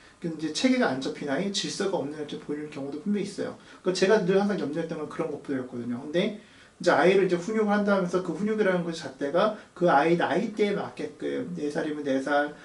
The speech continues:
다섯 살이면 다섯 살, 여섯이면 여섯 살, 일곱 살, 각 나이대와 적기에 맞게끔 교육이 제대로 돼줬어야 되는데 그게 안 됐을 때 느껴지는 그런 미안함들이 분명히 있거든요. 그럴 땐 어떻게 될까? 그 저는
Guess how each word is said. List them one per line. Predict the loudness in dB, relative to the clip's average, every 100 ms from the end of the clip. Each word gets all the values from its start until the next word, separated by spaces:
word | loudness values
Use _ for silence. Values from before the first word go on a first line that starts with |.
| -20
다섯 | -12 -8
살이면 | -2 -2 -2
다섯 | -6
살, | -6 -2 0 0
여섯이면 | -4 -4 -4 -4
여섯 | -4
살, | -2
일곱 | -2 -2
살, | -2 -2 -4 -10 -2
각 | 4 4
나이대와 | 6 4 4 4 2
적기에 | 0 -10 -14 -10 2 6 6
맞게끔 | 4 -4 -6 -2 -2 -2 0 0
교육이 | 0 -4 -4
제대로 | -6 -2 0 0
돼줬어야 | -2 -4 -2 0 0
되는데 | 0 -2 -2 -4 -8 -12
그게 | -4 0
안 | 0 0 0 2
됐을 | 4 4 4 2
때 | 2 0
느껴지는 | -2 -2 -2 -2 -8 -8
그런 | -6 -4 -6 -4
미안함들이 | 0 2 2 -2 -6
분명히 | -4 -2 -2
있거든요. | -2 -8 -8
그럴 | -4 -2
땐 | -2
어떻게 | -4 -2 0
될까? | -2 -4 -6 -4 -4 -8 -16 -20 -14 -2
그 | 0
저는 | 2 2 0 -2